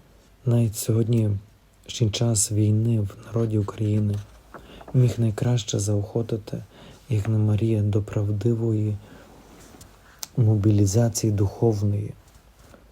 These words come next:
Як нам здобути мир, як нам здобути, зберегти свій нарід, державу, суверенітет? Щоденно моліться Вервицю,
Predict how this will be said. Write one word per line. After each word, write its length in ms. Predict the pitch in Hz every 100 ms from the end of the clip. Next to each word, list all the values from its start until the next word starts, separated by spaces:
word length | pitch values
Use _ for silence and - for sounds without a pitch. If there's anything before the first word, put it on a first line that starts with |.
| _ _
Як 360 | 104 120 135 -
нам 160 | 117 113
здобути 720 | 104 107 113 120 - 110 101 - - - - -
мир, 480 | 110 113 120 113 104
як 220 | 101 113
нам 140 | 120
здобути, 500 | 107 110 113 127 127
зберегти 480 | 113 107 117 101 127
свій 440 | 104 113 117 117 110 127 -
нарід, 680 | 123 117 110 113 120 113 101 - _ _ _ _ _ _ -
державу, 960 | 123 110 104 104 113 117 113 101 101 101 _ _ - _ _ -
суверенітет? 760 | - 117 113 113 - 117 107 - - _ _ _ - - - - - -
Щоденно 800 | - - 110 101 110 117 120 120
моліться 540 | 120 113 110 107 - 110
Вервицю, 600 | 113 110 101 - -